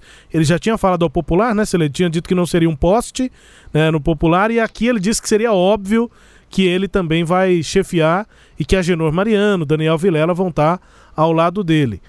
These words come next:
É, é interessante, né? O jornalista, às vezes, é tão impertinente, né, Cileide? A gente pergunta coisas que são óbvias, né? É, se o, se o Rogério Cruz tá dizendo que é óbvio, por que que a gente pergunta, né? Porque não é tão óbvio assim, né?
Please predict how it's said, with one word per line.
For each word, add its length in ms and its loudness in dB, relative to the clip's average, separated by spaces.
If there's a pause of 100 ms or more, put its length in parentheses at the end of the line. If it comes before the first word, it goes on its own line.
(300)
É, 360 2 (360)
é 100 0
interessante, 640 0
né? 160 0
O 160 -4
jornalista, 640 0
às 120 -2
vezes, 280 0
é 80 0
tão 120 0
impertinente, 640 -2
né, 100 -2
Cileide? 360 0
A 40 0
gente 200 -4
pergunta 440 0
coisas 480 0 (380)
que 80 -4
são 240 0
óbvias, 540 0
né? 180 0 (500)
É, 220 2
se 160 -2
o, 220 2
se 100 -2
o 60 6
Rogério 320 0
Cruz 180 0
tá 100 0
dizendo 240 -2
que 120 -2
é 60 2
óbvio, 420 0
por 180 -2
que 100 0
que 120 -2
a 40 2
gente 200 -4
pergunta, 560 0
né? 180 -2 (500)
Porque 240 0
não 200 2
é 80 0
tão 180 -2
óbvio 380 0
assim, 320 -2
né? 160 -6